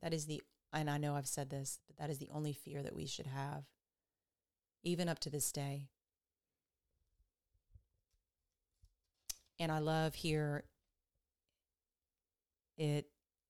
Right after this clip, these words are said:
says, um, if we, if we go on sinning willfully after receiving the knowledge of the truth,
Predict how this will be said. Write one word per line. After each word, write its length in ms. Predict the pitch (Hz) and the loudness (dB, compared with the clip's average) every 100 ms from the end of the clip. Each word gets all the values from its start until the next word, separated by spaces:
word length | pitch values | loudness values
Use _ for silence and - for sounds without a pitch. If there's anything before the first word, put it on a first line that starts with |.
| _ _ | _ _
says, 800 | - 170 165 151 139 139 - - _ _ _ _ _ _ _ _ _ _ _ _ _ - | 4 6 8 6 2 2 0 -2 _ _ _ _ _ _ _ _ _ _ _ _ _ -4
um, 440 | 143 139 135 139 139 _ _ _ _ _ _ _ _ _ - | 0 0 0 -2 -8 _ _ _ _ _ _ _ _ _ -4
if 220 | 156 - | -2 2
we, 320 | 147 143 - _ _ _ | 2 2 -2 _ _ _
if 180 | 160 - | 0 2
we 100 | 151 | 4
go 220 | 160 160 | 6 6
on 220 | 160 156 | 6 6
sinning 360 | - 165 156 147 | 4 4 4 6
willfully 600 | 170 214 156 135 120 135 _ _ _ | 8 6 4 2 2 -4 _ _ _
after 220 | 160 - | 2 2
receiving 420 | 156 147 175 175 175 | 2 4 4 4 4
the 80 | |
knowledge 320 | 151 160 160 143 | 6 6 4 2
of 80 | |
the 80 | 139 | 0
truth, 520 | - - 170 131 - | 0 2 4 2 -4